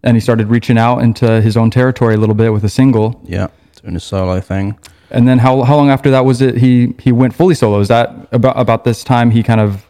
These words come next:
Speaker 1: um, left the group?
Speaker 2: Um, yeah, I think about then, yeah, he was starting to
Speaker 1: Like,
Speaker 2: do these, like, solo singles.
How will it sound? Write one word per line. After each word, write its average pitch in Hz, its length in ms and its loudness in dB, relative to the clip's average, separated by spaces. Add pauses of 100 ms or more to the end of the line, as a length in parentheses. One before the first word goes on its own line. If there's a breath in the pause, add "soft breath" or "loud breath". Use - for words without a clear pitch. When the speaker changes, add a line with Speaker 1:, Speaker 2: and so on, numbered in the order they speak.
Speaker 1:
um, 101 400 0
left 113 280 0
the 117 60 0
group? 110 320 -2 (720 loud breath)
Speaker 2:
Um, 123 480 0
yeah, 120 300 0
I - 40 -4
think 139 340 -4
about 95 420 -2
then, 90 240 -4
yeah, 95 180 -2
he 95 220 -6
was 87 100 -6
starting 92 380 -4
to - 120 -8
Speaker 1:
Like, 104 40 -2
Speaker 2:
do 95 100 -4
these, 87 240 -10
like, 80 180 -10
solo 85 460 -8 (180)
singles. 90 600 -8